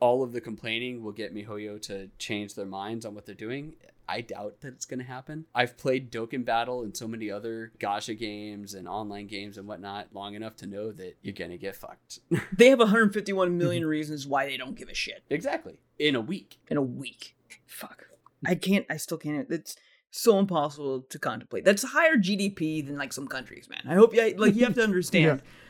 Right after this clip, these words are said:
Speaker 2: There's, like, entire, co-, like, they could buy countries. Like,
Speaker 1: Yeah.
Speaker 2: probably most of, like,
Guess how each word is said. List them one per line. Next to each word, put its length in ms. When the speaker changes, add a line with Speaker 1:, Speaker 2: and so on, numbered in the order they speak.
Speaker 2:
There's, 300
like, 180
entire, 440
co-, 260
like, 180
they 120
could 240
buy 240
countries. 600
Like, 240
Speaker 1:
Yeah. 160
Speaker 2:
probably 240
most 600
of, 340
like, 340